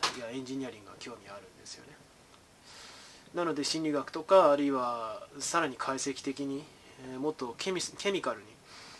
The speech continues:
えー、のアプローチも入っている神経科学なんかも好きで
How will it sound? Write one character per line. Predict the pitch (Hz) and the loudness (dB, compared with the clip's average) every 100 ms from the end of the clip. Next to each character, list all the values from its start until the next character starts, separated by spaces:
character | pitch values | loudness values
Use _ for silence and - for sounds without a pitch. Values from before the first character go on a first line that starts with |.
| - - | -20 -14
え | 127 120 110 104 104 | -10 -8 -8 -12 -6
ー、 | |
の | 113 | -6
ア | |
プ | 117 131 | -4 -6
ロ | |
ー | 127 | -6
チ | 120 | -8
も | |
入 | 123 127 | -6 -8
っ | 127 | -6
て | 180 | -4
い | 196 | 0
る | 208 135 | 0 0
神 | 139 | -2
経 | 123 127 | -4 -6
科 | 127 | -4
学 | 120 117 | -6 -8
な | 113 | -12
ん | |
か | - | -8
も | 160 | -6
好 | |
き | 123 - 127 | -6 -8 -10
で | 120 110 | -12 -12